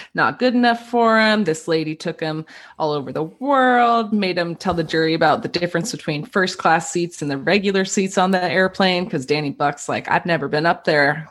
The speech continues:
Can you tell me about it?" Um, and really just painting him as, like, this guy who thinks he's way better than them. And I think it worked.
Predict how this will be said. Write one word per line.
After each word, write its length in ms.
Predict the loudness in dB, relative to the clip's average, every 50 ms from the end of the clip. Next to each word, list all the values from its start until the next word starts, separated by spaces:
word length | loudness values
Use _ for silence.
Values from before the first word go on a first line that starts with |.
| -8
Can 120 | -6 -6 -6
you 80 | -4
tell 160 | -2 -2 0 0
me 160 | 0 0 0
about 340 | 2 2 2 4 4 2 2
it?" 220 | 2 0 -2 -4 -12 -18 -16 -16 -16 -18 -18 -10 -2
Um, 200 | 2 2 2 4
and 200 | 4 2 2 4
really 200 | 2 4 4 4
just 220 | 2 0 -2 0 0
painting 240 | 0 0 2 0
him 120 | 0 0 -2
as, 160 | -2 -2 -2
like, 260 | -2 -2 -2 -4 -2
this 280 | 0 0 0 0 -4 -14 -20 -20 -20 -20 -20 -20 -16 _ 0
guy 240 | 2 4 4 4
who 100 | 2 0
thinks 220 | -2 -2 -4 -4 -4
he's 160 | -6 -6 -2
way 140 | 0 0 0
better 320 | 2 0 -2 -2 -2 -2 -2
than 220 | -2 -4 -4 0
them. 340 | 0 2 2 2 0 -2 -6 _ _ _ _ _ _ _ -6
And 140 | -2 0 0
I 80 | 0
think 240 | 2 2 2 2 2
it 160 | 0 -4 -4
worked. 440 | -4 0 0 0 0 -2 -10 -18 -18